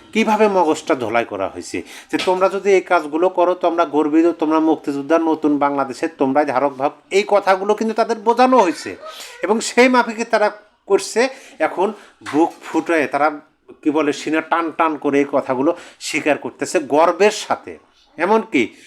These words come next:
ওই যে মাহদি হাসান হবিগঞ্জে, তাকে যে গ্রেপ্তার করা হয়েছিল এবং ছেড়ে দিছে, তার পক্ষেও সাফাই গাইতেছেন যে হ্যাঁ, সে এটা করছে, এটা গর্বের বিষয়, এটা বললে সমস্যা কি? দেখেন তাদের চিন্তাধারাটা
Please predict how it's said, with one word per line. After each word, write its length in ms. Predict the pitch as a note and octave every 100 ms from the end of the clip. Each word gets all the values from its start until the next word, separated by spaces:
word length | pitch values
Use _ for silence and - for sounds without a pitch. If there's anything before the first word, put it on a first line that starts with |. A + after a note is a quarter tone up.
| _ -
ওই 220 | F#3+ G#3
যে 320 | D3+ A#2+ F2 - _ _
মাহদি 460 | B2+ D3+ E3+ F3+ F3
হাসান 500 | A2 - G#2 F#2+ B2 _ -
হবিগঞ্জে, 500 | A#2 B2 A#2+ A#2 A2+ - _
তাকে 220 | A#2 B2
যে 140 | G#2+ A2
গ্রেপ্তার 380 | A2 - A#2
করা 200 | G#2+ A2+
হয়েছিল 260 | A2 G#2+ A2+
এবং 180 | G#2+ G#2+
ছেড়ে 280 | - G#2+ F#2+
দিছে, 320 | F#2+ - G2 - - - - _ -
তার 280 | E3 F#3 G3+ -
পক্ষেও 460 | E3+ - - -
সাফাই 340 | A3+ F#3 E3+ D#3+
গাইতেছেন 420 | D3 D3 D3+ D#3
যে 120 | F#3
হ্যাঁ, 220 | G3 G#3+
সে 260 | G3+ G#3+ G#3
এটা 180 | G3+ G#3
করছে, 360 | G#3+ G#3+ -
এটা 140 | A3 A3
গর্বের 340 | G3+ A3+ A#3+
বিষয়, 280 | G#3+ - G#3
এটা 100 | G#3
বললে 280 | G3 A3 G#3+
সমস্যা 460 | A3 A#3+ - -
কি? 220 | B2+ F2+ E2 _ _ _ _ _ _ _ -
দেখেন 300 | A#2 A#2+ F2 - - - - _
তাদের 240 | D#3 E3 F#3 -
চিন্তাধারাটা 720 | - G#3+ F#3+ G3 F#3+ F3+ F3+